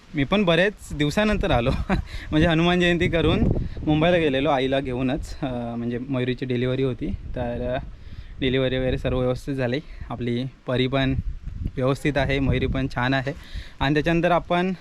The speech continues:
आत्ता गावी आलो आहे. तर, अ, आज मंडळी आत्ता खरं तर साडे दहा अकरा वाजलेत. ढगाळ वातावरण आहे आणि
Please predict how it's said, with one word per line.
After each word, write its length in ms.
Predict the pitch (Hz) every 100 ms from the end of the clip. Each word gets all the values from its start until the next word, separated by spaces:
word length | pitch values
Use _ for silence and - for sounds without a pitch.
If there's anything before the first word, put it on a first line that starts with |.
| - -
आत्ता 200 | 147 151
गावी 280 | 143 127 165
आलो 180 | 143 127
आहे. 80 | 160 - - - - -
तर, 420 | 143 143 147 151
अ, 280 | 156 160 175 - - 170
आज 180 | 185 196
मंडळी 260 | 196 196
आत्ता 560 | 196 - 196 196 202 190 - - - -
खरं 140 | 131 135
तर 120 | 156
साडे 300 | 151 131 131
दहा 100 | 147
अकरा 220 | 135 143
वाजलेत. 320 | 143 127 131 - - - - - 151
ढगाळ 260 | 135 139
वातावरण 520 | 156 135 156 160 170 151
आहे 440 | 165 - - -
आणि 560 | 123 127 131 127 127